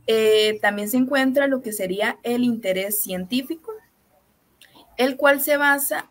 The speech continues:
en lo que es el deco-, descubrimiento, la investigación y la curiosidad por resolver algún problema, eh, por ejemplo, como carreras, eh, o cursos, tal vez como un técnico en farmacéutica o un asistente en farmacia,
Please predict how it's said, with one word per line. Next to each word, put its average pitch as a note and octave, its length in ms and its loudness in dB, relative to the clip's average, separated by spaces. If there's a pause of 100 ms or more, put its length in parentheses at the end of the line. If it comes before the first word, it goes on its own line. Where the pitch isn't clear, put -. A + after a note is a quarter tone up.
en A#3+ 180 2
lo B3+ 140 0
que G3+ 140 -4
es F#3+ 120 -4
el B3 100 0
deco-, - 320 -8
descubrimiento, G3+ 1120 -4 (320)
la G3 220 -2
investigación C4 920 -2
y G#3 120 -10
la F#3+ 180 -4
curiosidad A3 580 -4
por B3 140 -4
resolver F3+ 420 -6
algún G3 280 -6
problema, C#4+ 480 -4 (640)
eh, G#3+ 280 4
por G#3 200 -4
ejemplo, G#3+ 640 0
como G#3 280 -4
carreras, G3 640 -2
eh, F#3 440 -6
o F3+ 100 -12
cursos, C4 540 -4
tal G3+ 160 -2
vez G3+ 200 -6
como G#3+ 260 -4
un F#3+ 200 -6
técnico G#3 480 -6
en F#3 280 -6
farmacéutica G#3 920 -2
o G3+ 80 -6
un F#3+ 180 -4
asistente G#3+ 680 -2
en G3+ 80 -8
farmacia, A#3 680 2